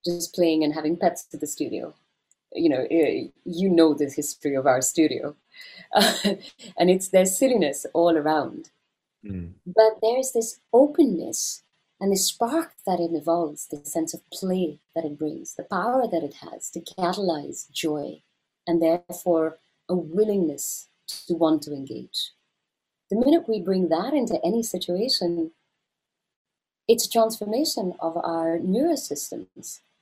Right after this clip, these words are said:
Speaker 1: And once the neurosystem is transformed, thereby we move past hypothesizing and philosophi-,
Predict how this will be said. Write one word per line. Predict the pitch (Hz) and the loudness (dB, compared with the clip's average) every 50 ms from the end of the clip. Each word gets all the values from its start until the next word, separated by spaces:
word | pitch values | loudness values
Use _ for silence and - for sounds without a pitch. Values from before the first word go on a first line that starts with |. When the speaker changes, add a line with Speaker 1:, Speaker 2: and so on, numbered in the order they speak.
| _ _ _ _ _ _ _ _ _ _ _ _ - | _ _ _ _ _ _ _ _ _ _ _ _ 0
Speaker 1:
And | 175 170 175 | 2 4 4
once | 185 208 233 - - | 4 2 -2 -6 -4
the | - | 0
neurosystem | 185 175 175 180 180 180 - - - - 220 220 196 | 2 2 2 2 2 -2 -4 -6 -4 -4 -4 -2 -2
is | 175 165 | -4 -2
transformed, | - - 170 156 151 - - - 240 262 247 208 185 165 - _ _ _ _ _ _ _ _ _ _ _ _ _ _ | -2 -2 -2 -2 -2 -6 -8 -6 -4 -2 -2 -2 -2 -4 -6 _ _ _ _ _ _ _ _ _ _ _ _ _ _
thereby | 151 147 160 196 233 285 302 285 - 240 226 208 190 | -8 0 4 4 4 4 2 0 0 0 0 2 2
we | 190 170 170 180 | 0 0 0 0
move | 170 175 175 185 190 - - | 0 0 -2 -2 -4 -6 -8
past | - 180 170 175 - - - - | -6 -6 -6 -6 -6 -10 -10 -8
hypothesizing | 160 151 151 - 165 - 190 - - 185 170 165 156 160 156 | -8 -6 -4 -6 -6 -6 -6 -6 -2 -2 -2 -2 -2 -2 -2
and | 151 147 - | -4 -4 -4
philosophi-, | - 175 165 196 226 - 254 233 - - 160 | -4 -2 -2 -2 -2 -4 -6 -6 -6 -6 -8